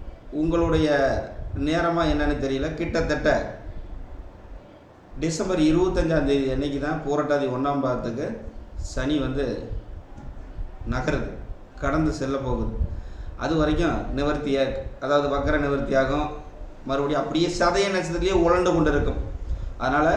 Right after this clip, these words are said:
இந்த நேரத்துல பாத்தீங்கன்னா, அண்ணன், தம்பி, மச்சான், மாமன், யாரா இரு-, இவங்களாம் யாரு, எப்படிங்கிற ஒரு அமைப்பு, நல்லது, கெட்டது என்ன, யா-, வாழ்க்கைனா என்ன அப்படிங்கிற ஒரு அமைப்பை வந்து தெரிஞ்சக்கூடிய அமைப்புல, அந்த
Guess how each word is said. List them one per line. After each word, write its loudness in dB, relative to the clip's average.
இந்த 4
நேரத்துல 4
பாத்தீங்கன்னா, 2
அண்ணன், 2
தம்பி, 2
மச்சான், 0
மாமன், 2
யாரா 4
இரு-, 2
இவங்களாம் 2
யாரு, 6
எப்படிங்கிற 4
ஒரு 4
அமைப்பு, 2
நல்லது, 4
கெட்டது 2
என்ன, 4
யா-, 0
வாழ்க்கைனா 2
என்ன 4
அப்படிங்கிற 0
ஒரு 6
அமைப்பை 2
வந்து 2
தெரிஞ்சக்கூடிய 0
அமைப்புல, 0
அந்த 0